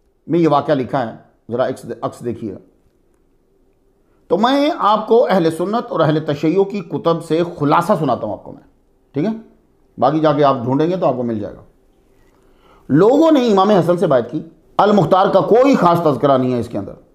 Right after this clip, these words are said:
لیکن اس کی موجودگی بہرحال ہے۔ امام حسن نے مدائن کی طرف خروج کیا، قیس بن سعد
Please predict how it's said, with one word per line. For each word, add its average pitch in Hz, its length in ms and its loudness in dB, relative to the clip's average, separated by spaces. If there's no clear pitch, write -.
لیکن 247 220 2
اس 277 120 2
کی 294 80 2
موجودگی 247 500 2
بہرحال 185 440 2
ہے۔ 120 300 -2
امام 247 260 2
حسن 262 300 2
نے 254 80 2
مدائن 202 360 2
کی 226 80 -4
طرف 220 220 -2
خروج 196 260 0
کیا، 240 160 -8
قیس 240 240 2
بن 226 160 0
سعد 208 220 2